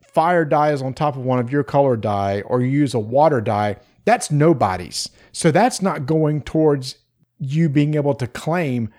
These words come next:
that forest card through area majority. So you have to carefully decide, where am I gonna use the elemental dice and where am I gonna use the forage dice? 'Cause, Tony, in the end, I, it seems like a lot of the points are generated by c-, being able to claim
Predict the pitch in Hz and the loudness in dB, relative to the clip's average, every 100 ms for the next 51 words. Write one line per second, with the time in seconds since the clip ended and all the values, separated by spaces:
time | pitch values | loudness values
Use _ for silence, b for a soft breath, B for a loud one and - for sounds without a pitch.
0 | - 165 - - 180 147 - 135 120 113 | -2 -2 0 2 2 0 -4 0 0 0
1 | 123 - 120 120 113 98 98 117 104 95 | -4 -4 0 0 0 -4 -2 0 0 -2
2 | - B B - 110 117 104 101 104 160 | -12 B B -8 -2 0 0 -2 -4 -6
3 | - 98 92 120 170 - 101 95 98 101 | -4 -6 -2 -2 -2 -2 2 2 0 -4
4 | b b - 95 107 113 127 139 139 147 | b b -10 0 2 4 2 2 4 4
5 | 151 - 143 151 147 120 98 101 95 92 | 2 0 0 2 2 0 -2 -2 -2 -4
6 | - - b b _ _ _ _ - 110 | -6 -8 b b _ _ _ _ -4 0
7 | 110 117 110 107 110 104 104 - 113 107 | 2 2 2 2 2 0 -2 2 2 2
8 | 101 95 95 - B B B 185 175 240 | -2 -6 -6 -10 B B B 0 2 2
9 | 240 180 170 202 240 151 160 170 165 226 | 2 2 2 2 2 0 -4 -2 -2 2
10 | 247 196 151 139 - 127 123 135 254 262 | 0 2 0 0 -8 -6 0 2 2 0
11 | - 254 - 135 143 165 151 143 139 120 | 0 -2 -2 -2 0 2 2 2 2 0
12 | 117 - - 143 160 180 170 160 131 - | -2 -6 -10 0 0 2 0 -2 -4 -6
13 | 160 220 190 123 117 | -2 0 2 0 -2